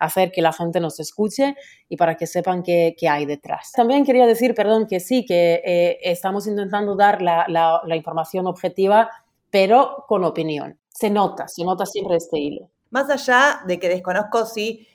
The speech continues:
Speaker 2: están súper guionados o son, eh, más espontáneos de opinión, nos gustaría saber cómo los realizan, porque se nota una alta calidad, ya que están en diferentes locaciones, y cómo trabajan a nivel técnico. ¿Cuánto les lleva, por ejemplo, hacer un video?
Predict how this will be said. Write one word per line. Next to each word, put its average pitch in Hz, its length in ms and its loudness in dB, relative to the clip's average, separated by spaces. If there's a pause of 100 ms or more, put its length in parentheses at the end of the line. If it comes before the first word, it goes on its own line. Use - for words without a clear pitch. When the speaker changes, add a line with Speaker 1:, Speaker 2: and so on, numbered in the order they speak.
(140)
Speaker 2:
están 202 340 -4
súper 220 280 0
guionados 226 720 2
o 165 140 -6
son, 202 580 -4
eh, 156 360 -4
más 180 240 -6
espontáneos 190 680 -2
de 175 140 -2
opinión, 220 580 -4
nos 208 120 -6
gustaría 254 340 -6
saber 262 400 0 (400)
cómo 311 200 -4
los 240 160 -2
realizan, 208 640 -4
porque 170 260 -6
se 170 120 -10
nota 196 480 0
una 175 220 -2
alta 208 320 -2
calidad, 214 640 2 (120)
ya - 180 -8
que - 60 -20
están 196 200 -2
en 196 100 -4
diferentes 180 540 -4
locaciones, 190 880 -2 (300)
y 226 100 -12
cómo 311 240 0
trabajan 233 480 2
a 196 80 0
nivel 214 520 -2
técnico. 160 600 -6
¿Cuánto 240 280 -2
les 247 200 -4
lleva, 190 240 0
por 160 140 -2
ejemplo, 185 320 -8
hacer 180 260 -6
un 180 160 -4
video? 160 560 -4